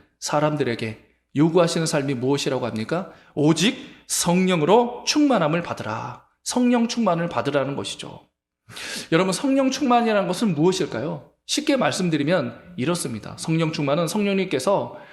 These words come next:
우리의 모든 것을 장악한 상태, 우리의 모든 것을 압도한 상태, 우리의 모든 것을 지배하시고 통치하시는 상태, 그것이 바로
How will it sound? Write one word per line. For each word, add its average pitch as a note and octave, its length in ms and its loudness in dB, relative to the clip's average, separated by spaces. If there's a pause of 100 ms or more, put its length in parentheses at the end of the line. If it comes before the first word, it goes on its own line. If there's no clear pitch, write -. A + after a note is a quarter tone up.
(300)
우리의 G3 300 2
모든 G#3+ 480 2
것을 A3+ 400 0 (240)
장악한 D3 560 0
상태, - 480 -10 (240)
우리의 G3+ 240 4
모든 G#3 320 4
것을 G#3 280 0
압도한 F#3 540 2
상태, C#3+ 560 -4 (380)
우리의 G3 240 4
모든 G#3 280 4
것을 G3+ 240 0
지배하시고 F3 1040 0
통치하시는 D4 680 2
상태, B2+ 520 -6 (400)
그것이 A#3+ 360 0
바로 E3+ 320 2